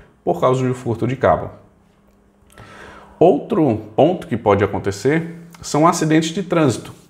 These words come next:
envolvendo postes. Pode acontecer algum acidente que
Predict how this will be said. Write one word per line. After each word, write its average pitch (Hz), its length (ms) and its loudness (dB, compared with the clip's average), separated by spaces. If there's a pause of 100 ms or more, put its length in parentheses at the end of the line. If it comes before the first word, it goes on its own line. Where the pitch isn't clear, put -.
(240)
envolvendo 165 760 4
postes. - 680 0 (320)
Pode 233 220 4
acontecer 185 440 -2
algum 127 160 0
acidente 185 540 -2
que 359 400 0